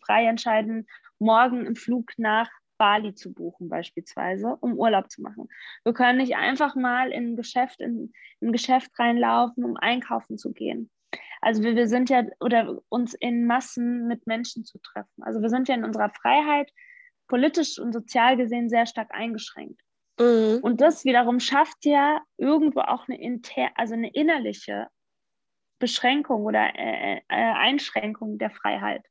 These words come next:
Speaker 1: Ich weiß nicht, wie es
Speaker 2: Mhm.
Speaker 1: dir geht. Also ich habe manchmal auch so meine Ups and Downs, wo sich diese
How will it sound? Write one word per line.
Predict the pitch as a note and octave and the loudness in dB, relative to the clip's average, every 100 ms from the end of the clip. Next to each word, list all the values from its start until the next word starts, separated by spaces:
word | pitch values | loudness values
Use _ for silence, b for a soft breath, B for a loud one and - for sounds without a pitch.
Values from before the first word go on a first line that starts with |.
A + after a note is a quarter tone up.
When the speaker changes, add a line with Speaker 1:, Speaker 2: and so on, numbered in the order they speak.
| _ _ _ _ _ | _ _ _ _ _
Speaker 1:
Ich | - A3+ | -8 0
weiß | A#3 | 4
nicht, | A3 | 4
wie | G#3+ | 4
es | G3+ | 0
Speaker 2:
Mhm. | G3+ | 0
Speaker 1:
dir | A3+ G3+ - _ | 0 -2 -6 _
geht. | - G#3+ G3 | -2 -2 -2
Also | G3 | -6
ich | G3+ | -4
habe | G#3 | -4
manchmal | G#3+ A3+ A3+ | -2 -2 0
auch | A#3+ | -2
so | A#3 G#3+ | -2 -4
meine | G3 - | -2 -2
Ups | G3+ - | -6 -6
and | G#3+ G3+ | -6 0
Downs, | G3+ G#3+ - | 0 0 -6
wo | G#3 | -8
sich | G3+ - | -8 -6
diese | G#3+ G3+ | -4 -2